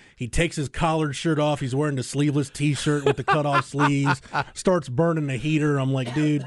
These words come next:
Speaker 1: you were so white trash. You're gonna get us thrown out of here."
Speaker 2: Uh, somebody else said, "I know the Horn broadcast in stereo is a signal, uh, from the live on-site event also broadcast in stereo." I don't know the answer to that. I would say no. It comes, it comes straight off our board.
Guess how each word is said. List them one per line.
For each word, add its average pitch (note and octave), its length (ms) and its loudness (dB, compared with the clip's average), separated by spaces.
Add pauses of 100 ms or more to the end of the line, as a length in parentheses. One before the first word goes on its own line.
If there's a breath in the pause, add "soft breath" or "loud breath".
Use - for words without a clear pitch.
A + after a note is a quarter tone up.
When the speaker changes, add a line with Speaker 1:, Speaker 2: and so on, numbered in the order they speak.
Speaker 1:
you E3 140 -4
were A#2 140 -4
so - 480 -2
white A#2 340 -2
trash. A#2 320 -4
You're C#3 80 -8
gonna B2+ 100 -6
get A#2 120 -4
us - 100 -12
thrown G#2+ 340 -4
out G#2 200 -4
of G2 40 -4
here." G2+ 300 -6 (840 loud breath)
Speaker 2:
Uh, C3+ 220 4
somebody C#3+ 240 0
else C3 80 -2
said, B2+ 140 0
"I B2 80 0
know D3+ 140 0
the C3+ 120 0
Horn D3 220 -2
broadcast B2+ 580 0
in G2+ 100 -4
stereo C3 320 0
is F#2 100 -6
a G2 60 0
signal, C#3 480 -2 (400 loud breath)
uh, F#2+ 260 2
from A2+ 280 -2
the G2 60 2
live A#2+ 280 0
on-site A#2 540 -2
event G#2+ 200 -2
also G#2 300 -2
broadcast G2 600 -2
in F2+ 100 -6
stereo." F#2 380 -2
I C3+ 100 2
don't D#3+ 120 -2
know D3 100 0
the B2 200 0
answer C#3 140 -4
to B2+ 80 -2
that. B2 140 0
I A#2+ 80 0
would A2 140 -4
say D3 180 -2
no. A2 440 -2
It - 140 -8
comes, A#2 340 -2 (320 loud breath)
it A#2+ 140 0
comes C3 220 -2
straight A#2+ 220 0
off G2 200 -2
our F2+ 100 0
board. C#2+ 540 -6